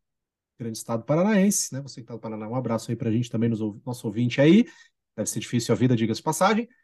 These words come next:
tomou pas-, tomou posse como novo diretor-geral da usina binacional. Após a posse, Lula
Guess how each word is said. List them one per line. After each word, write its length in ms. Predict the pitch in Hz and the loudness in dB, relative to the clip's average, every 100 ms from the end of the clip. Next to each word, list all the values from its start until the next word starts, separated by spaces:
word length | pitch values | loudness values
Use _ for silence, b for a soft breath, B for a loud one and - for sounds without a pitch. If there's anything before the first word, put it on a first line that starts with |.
| b _ | b _
tomou 320 | 196 180 214 | 0 2 0
pas-, 280 | 220 196 - | 0 -4 -6
tomou 360 | - 190 185 | -2 2 2
posse 520 | 190 156 151 165 - 180 | 0 0 -2 -2 -8 -10
como 280 | 160 160 | -8 -8
novo 200 | 156 165 | -6 -6
diretor-geral 580 | 160 160 151 156 139 143 | -4 -4 -4 -6 -4 -6
da 260 | 147 143 147 | -4 -8 -8
usina 400 | 165 143 113 131 | -10 -10 -4 -4
binacional. 760 | 127 131 127 - 139 110 95 - _ | -2 -2 -4 -2 0 2 0 -6 _
Após 380 | - 113 - 113 | -10 -6 -4 -2
a 60 | 131 | -2
posse, 480 | - 135 151 - 143 | -4 -8 -8 -8 -8
Lula 360 | 135 156 165 | -4 -2 -2